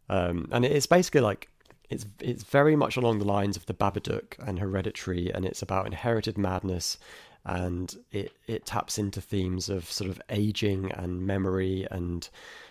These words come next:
fate. Um, and it's just, I find it really emotional. Like, the, the ending really, really caught me off guard, and I think that it's a, an extremely divisive ending,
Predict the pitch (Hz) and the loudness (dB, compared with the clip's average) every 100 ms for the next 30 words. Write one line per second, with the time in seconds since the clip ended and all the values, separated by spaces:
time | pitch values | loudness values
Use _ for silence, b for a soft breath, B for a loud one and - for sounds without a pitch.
0 | _ - - 113 113 - - - - B | _ -6 0 2 0 -4 -10 -12 -14 B
1 | B B - 95 92 90 90 92 92 90 | B B -6 -2 0 0 0 -2 -4 -6
2 | _ _ 113 110 - - - 113 104 - | _ _ -4 -2 -2 -4 0 0 0 -2
3 | - - - _ _ _ - 135 202 143 | -6 -10 -16 _ _ _ -2 2 2 6
4 | 135 131 120 180 - 139 107 104 - 135 | 6 6 6 6 4 2 4 2 0 -2
5 | - 135 147 175 147 104 101 - 107 139 | 2 4 6 6 4 4 0 -2 4 6
6 | 143 120 110 123 120 101 - 110 107 95 | 6 4 2 4 4 0 -2 0 0 0
7 | 110 104 90 87 - 98 101 - 113 - | 2 2 2 -2 -4 -2 -2 -2 -4 -2
8 | 117 - 131 120 107 113 107 - 117 110 | -2 -2 -2 -2 -2 -2 -4 -2 0 2
9 | 110 - 101 107 113 - 95 87 87 - | 2 0 2 4 4 0 -4 -2 -2 -4
10 | - 110 | -6 -10